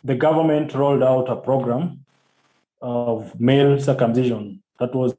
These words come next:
in around, uh, twenty ten there, where every person, despite of your religious, despite of your culture, was to be circumcised because of, uh,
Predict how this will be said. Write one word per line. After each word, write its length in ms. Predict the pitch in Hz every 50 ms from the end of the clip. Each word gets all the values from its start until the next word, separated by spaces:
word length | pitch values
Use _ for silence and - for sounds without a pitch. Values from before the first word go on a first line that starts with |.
| _ _ -
in 160 | 110 113 110
around, 560 | 107 107 110 117 117 120 120 120 117 113 110
uh, 440 | 110 107 104 104 104 104 101 101 101
twenty 520 | - - 143 143 147 143 147 147 143 143
ten 300 | 139 135 127 117 110 107
there, 260 | 107 107 98 95 - - _ _ _ _ _ - - - - - _ -
where 320 | - 143 147 147 139 147 151
every 480 | 165 165 175 180 180 170 165 165 175 170
person, 640 | - - 156 147 143 - - 117 110 110 117 - - - - _ _ _ _ _ _ _ _ 127
despite 540 | 127 139 131 139 139 147 147 147 147 143 139
of 140 | 123 117
your 140 | 120 127 127
religious, 520 | 135 131 135 135 127 131 135 135 135 120 117
despite 380 | 113 - - - 135 135 135
of 160 | 127 113 110
your 340 | 120 123 123 123 123 120 -
culture, 480 | - 143 147 147 143 - 123 107 107 - -
was 180 | 113 117 110 -
to 100 | - 120
be 120 | 131 135
circumcised 680 | 131 - 117 - 123 113 110 - - 117 104 98 95 - - _ _ _ _ _ _ _ _ _ _ _ _ _ -
because 460 | 120 117 117 - 143 143 143 139 135
of, 200 | 135 127 127 120
uh, 480 | 120 117 117 113 110 107 107 104 104 107